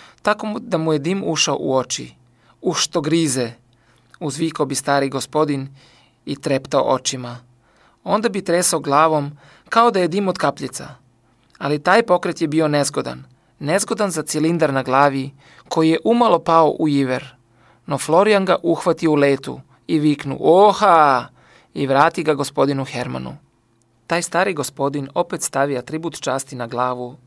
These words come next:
i reče rezignirano: „Previše dima.” Florijan ga uteši:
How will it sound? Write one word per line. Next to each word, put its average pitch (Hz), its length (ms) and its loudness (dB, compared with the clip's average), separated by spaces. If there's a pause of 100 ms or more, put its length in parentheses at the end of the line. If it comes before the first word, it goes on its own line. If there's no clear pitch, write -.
i 127 120 -8
reče 135 260 -4
rezignirano: 123 760 -10 (520)
„Previše 190 380 2
dima.” 151 360 -2 (680)
Florijan 139 380 -2
ga 113 100 -8
uteši: 127 560 -6